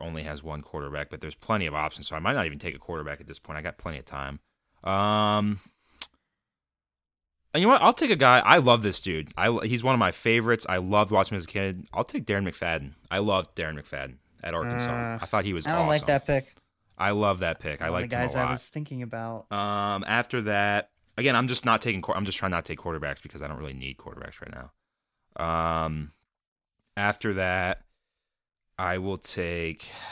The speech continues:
Speaker 1: <sighs> receivers. All right, I'll pick a guy. I was really hoping you guys wouldn't remember this dude and I could get him late, but I'm afraid that Trevor sent us that thing on Twitter and now somebody else is gonna take him, so I have to take him. I'm taking Justin Blackmon.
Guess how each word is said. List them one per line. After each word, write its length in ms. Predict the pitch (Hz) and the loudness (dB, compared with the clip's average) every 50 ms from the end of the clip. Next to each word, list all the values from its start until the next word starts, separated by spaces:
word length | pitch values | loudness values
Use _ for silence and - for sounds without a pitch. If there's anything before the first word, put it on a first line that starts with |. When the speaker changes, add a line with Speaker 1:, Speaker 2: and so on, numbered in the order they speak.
| - - - | -16 -16 -18
Speaker 1:
<sighs> 420 | - - - - - - - - | -18 -18 -18 -18 -20 -20 -20 -20
receivers. 1300 | - - - - - - - - 90 90 90 87 85 87 87 85 87 87 85 85 82 - - - - - - _ _ _ _ _ _ | -16 -12 -10 -8 -8 -8 -10 -12 -14 -16 -16 -14 -14 -12 -10 -10 -8 -8 -10 -10 -12 -12 -12 -12 -12 -14 -16 _ _ _ _ _ _
All 80 | - 98 | -4 -2
right, 80 | 98 | 0
I'll 80 | 113 131 | 0 -2
pick 200 | - - 226 - | -2 -4 -6 -4
a 60 | 139 | -4
guy. 280 | 104 110 104 98 98 104 | 0 2 2 4 4 2
I 100 | 95 117 | 2 2
was 140 | 131 127 120 | 0 0 0
really 160 | 202 - 185 | 0 0 2
hoping 440 | 147 143 147 - 151 131 117 107 104 _ _ _ _ _ _ _ _ _ _ _ _ _ _ _ _ - | 2 2 0 0 0 0 0 -2 -4 _ _ _ _ _ _ _ _ _ _ _ _ _ _ _ _ -14
you 200 | 101 104 117 127 | -8 -4 -2 2
guys 280 | 123 120 113 113 104 | 4 4 4 4 2
wouldn't 200 | 95 104 104 98 87 | 0 -2 -4 -4 -4
remember 300 | 82 82 78 82 90 104 | -4 -4 -4 -2 -2 0
this 200 | 104 110 107 - | 0 0 0 -2
dude 340 | - 120 123 131 139 139 - | -2 0 0 0 0 0 -2
and 100 | 85 85 | -2 -2
I 100 | 82 90 | 0 0
could 200 | 92 - 90 76 | 0 -2 -6 -6
get 140 | 71 87 82 | -4 -4 -4
him 120 | 82 76 73 | -4 -4 -2
late, 200 | 76 82 92 - | -2 -2 -2 -2
but 100 | - 80 | -2 -2
I'm 80 | 80 82 | -2 -4
afraid 440 | 80 - - 95 90 92 92 95 | -6 -6 -4 -2 0 0 0 0
that 180 | 87 82 73 - | -2 -4 -4 -4
Trevor 300 | - - - 87 90 90 | -6 -4 -2 -2 -2 -2
sent 240 | - - - 87 85 | -4 -4 -4 -4 -4
us 100 | 85 - | -4 -6
that 160 | - 82 76 - | -6 -8 -8 -6
thing 100 | 92 82 | -6 -6
on 100 | 80 78 | -6 -6
Twitter 280 | - - 85 82 87 87 | -8 -6 -6 -4 -2 -2
and 60 | 82 | -2
now 100 | 80 76 | -2 -4
somebody 260 | 76 - - 78 73 71 | -4 -6 -6 -8 -6 -6
else 120 | 76 - | -6 -6
is 20 | |
gonna 120 | - 95 90 | -6 -6 -6
take 180 | - - 104 101 | -4 -4 -4 -2
him, 80 | 107 | -2
so 120 | 98 - 82 | -4 -4 -2
I 40 | 76 | -2
have 220 | 78 78 80 80 | -2 -2 -2 -4
to 60 | - - | -6 -8
take 180 | 80 73 69 | -10 -10 -8
him. 60 | 76 | -8
I'm 80 | 78 80 | -8 -6
taking 240 | - - 165 147 104 | -4 -4 -4 -2 -2
Justin 300 | 92 90 87 - - 78 | -2 -2 -2 -2 -4 -6
Blackmon. 400 | 80 80 78 76 - - 71 71 | -6 -6 -6 -6 -8 -10 -14 -14